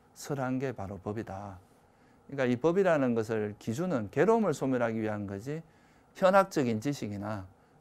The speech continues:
그런 이론을 막 이렇게, 어, 뭔가 많이 하기 위해서 그 당신의 지식을 뽐내기 위해서 한 건 아니다. 그런 거죠. 그래서 이제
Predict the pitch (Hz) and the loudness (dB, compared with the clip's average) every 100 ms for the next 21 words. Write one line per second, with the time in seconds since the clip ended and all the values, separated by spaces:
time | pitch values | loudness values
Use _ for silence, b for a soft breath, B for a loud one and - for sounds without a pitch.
0 | - 110 104 113 156 180 180 147 110 104 | -10 -8 -2 0 2 4 4 2 0 -2
1 | 101 - _ - 110 101 101 117 147 b | -4 -8 _ -12 -12 -10 -8 -8 -10 b
2 | b b - _ _ - - 98 - 92 | b b -20 _ _ -14 -10 -8 -8 -6
3 | 104 120 110 98 101 117 113 127 110 104 | -4 0 -2 -2 -4 -4 -4 -6 -4 -4
4 | 107 107 123 - b b b _ - 107 | -4 -6 -10 -12 b b b _ -16 -12
5 | 101 104 110 147 160 135 165 139 95 104 | -10 -6 -4 -2 -2 -2 -2 -2 0 0
6 | 127 202 202 107 98 98 104 101 95 92 | 0 0 0 -2 -2 -8 -8 -8 -10 -10
7 | 107 98 95 101 _ b b b - 139 | -10 -10 -12 -16 _ b b b -8 -4
8 | 143 107 - 92 - b b b - 139 | -2 -4 -8 -14 -18 b b b -2 0
9 | 147 107 - b b - 113 104 101 | 2 0 -2 b b -14 -8 -6 -6